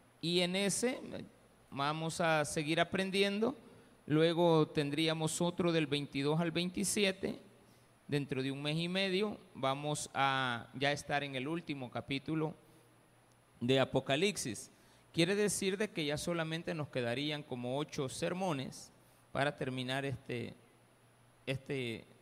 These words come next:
estudio que de alguna manera, a pesar de que es el día viernes, pero nos ha permitido conocer mucho acerca de lo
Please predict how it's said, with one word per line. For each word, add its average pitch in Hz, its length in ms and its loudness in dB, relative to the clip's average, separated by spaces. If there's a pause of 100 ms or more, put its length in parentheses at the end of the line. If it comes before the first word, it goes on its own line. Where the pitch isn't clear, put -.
(100)
estudio 151 640 -2
que 120 300 -4
de 120 100 -2
alguna 131 280 -4
manera, 143 540 -2 (500)
a 123 120 -4
pesar 127 300 -2
de 135 120 -2
que 139 100 -4
es 135 140 -4
el 139 100 -6
día 147 220 -2
viernes, 151 520 -2
pero 113 380 0 (380)
nos 123 180 -4
ha 139 120 -4
permitido 147 600 -4
conocer 131 480 -4
mucho 160 360 -6
acerca 131 480 -4
de 131 120 -2
lo 117 300 -6